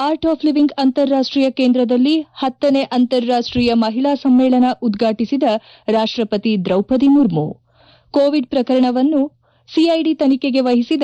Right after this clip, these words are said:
ರಾಜ್ಯ ಸರ್ಕಾರ. ಏರೋ ಇಂಡಿಯಾ ವೈಮಾನಿಕ ಪ್ರದರ್ಶನಕ್ಕೆ ಇಂದು ತೆರೆ. ಬಿ ಬಿ ಎಂ ಪಿ ವ್ಯಾಪ್ತಿಯಲ್ಲಿ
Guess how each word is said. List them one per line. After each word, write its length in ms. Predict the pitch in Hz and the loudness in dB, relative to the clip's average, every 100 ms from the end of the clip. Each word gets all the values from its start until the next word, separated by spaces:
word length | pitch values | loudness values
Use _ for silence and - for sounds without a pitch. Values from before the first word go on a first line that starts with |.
| 226 | 0
ರಾಜ್ಯ 340 | 202 190 180 | -2 -4 -4
ಸರ್ಕಾರ. 440 | 262 294 254 190 151 143 - _ _ _ _ _ | -4 -4 -2 -2 -2 -6 -14 _ _ _ _ _
ಏರೋ 300 | 247 269 277 | 0 2 0
ಇಂಡಿಯಾ 400 | - 254 247 254 392 | 2 2 2 -2 -2
ವೈಮಾನಿಕ 560 | 254 226 233 226 214 | -2 0 0 0 -2
ಪ್ರದರ್ಶನಕ್ಕೆ 840 | 214 220 208 - 208 254 - 220 - | -2 -2 -2 -2 -2 -2 -2 -4 -4
ಇಂದು 280 | 214 196 240 | -2 0 0
ತೆರೆ. 440 | - 302 170 - - _ _ _ _ _ 220 | 0 -2 -2 -6 -16 _ _ _ _ _ 0
ಬಿ 140 | 294 | 0
ಬಿ 160 | 269 294 | 2 2
ಎಂ 140 | 269 | 0
ಪಿ 140 | 269 262 | 0 -2
ವ್ಯಾಪ್ತಿಯಲ್ಲಿ 960 | 226 226 - 240 285 330 220 - _ | -4 -4 -2 0 0 -2 -4 -12 _